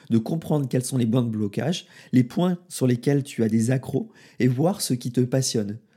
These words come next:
et ce qui te ferait plaisir, pour être mieux avec toi-même, mieux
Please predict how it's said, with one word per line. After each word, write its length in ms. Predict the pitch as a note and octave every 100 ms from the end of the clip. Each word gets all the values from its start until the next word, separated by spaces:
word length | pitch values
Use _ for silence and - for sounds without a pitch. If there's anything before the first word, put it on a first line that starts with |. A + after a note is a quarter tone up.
| _ _ -
et 100 | B2+
ce 140 | D3
qui 180 | C#3 C#3
te 120 | C3+
ferait 280 | C3 B2+ C3
plaisir, 520 | D3+ D3 A#2+ A2+ - _ _ _ _ _ _ _ _ _ _ _ _ _ _
pour 200 | C#3 C3
être 180 | A#2 C3+
mieux 380 | C#3+ D3+ C3+ C3+
avec 280 | B2 C3 -
toi-même, 460 | B2+ A#2+ C#3 E3
mieux 300 | C#3+ D3+ D3+